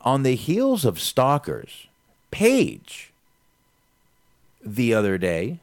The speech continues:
uh, the ninth, which was, uh, what was that, Monday? Something like that, um, was also kind of the victim of a stalker who,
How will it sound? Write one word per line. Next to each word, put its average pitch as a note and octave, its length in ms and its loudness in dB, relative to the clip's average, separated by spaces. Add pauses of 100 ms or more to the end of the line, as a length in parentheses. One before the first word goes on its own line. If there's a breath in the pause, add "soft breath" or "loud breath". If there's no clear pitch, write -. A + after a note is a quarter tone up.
uh, E2 400 -2
the D2+ 140 -6
ninth, E2+ 520 -6 (160)
which G2 220 -12
was, E2+ 240 -8
uh, D#2+ 140 -8
what D#2 100 -10
was D2+ 120 -16
that, G1+ 160 -20
Monday? A#2+ 500 -10 (2000)
Something - 240 -8
like - 140 -18
that, - 180 -18 (640 soft breath)
um, F2+ 600 -2 (580)
was D3 160 0
also - 760 -2 (1500)
kind D3 360 0
of A2+ 260 0
the A2+ 260 -2
victim A2 440 0
of F2 120 -2
a F2+ 40 -4
stalker G#2 600 -2 (400 soft breath)
who, F3+ 560 2